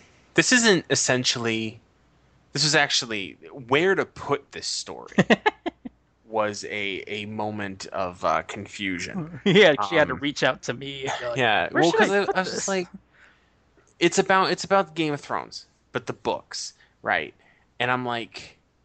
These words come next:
Speaker 1: I don't wanna put it in movie and T V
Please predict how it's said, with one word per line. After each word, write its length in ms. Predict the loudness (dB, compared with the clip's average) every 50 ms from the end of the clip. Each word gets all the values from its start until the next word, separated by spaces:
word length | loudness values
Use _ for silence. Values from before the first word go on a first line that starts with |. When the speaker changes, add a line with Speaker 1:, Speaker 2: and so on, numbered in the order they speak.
| _ _ -16 -14
Speaker 1:
I 80 | -10
don't 300 | -4 -2 0 0 0 -2 -4
wanna 180 | -4 -4 -4
put 340 | -8 -8 -8 -4 -4 -4 -2
it 360 | -2 -4 -4 -6 -8 -10 -10 _ _ _ _ _ _ _ _ _ _ _ _ _ _ -2
in 140 | 0 0
movie 320 | 2 2 2 0 0 -2 -4
and 120 | -4 -6
T 220 | -6 -6 -6 -6 -6
V 520 | -4 -2 0 0 0 -2 -6 -8 -10 -14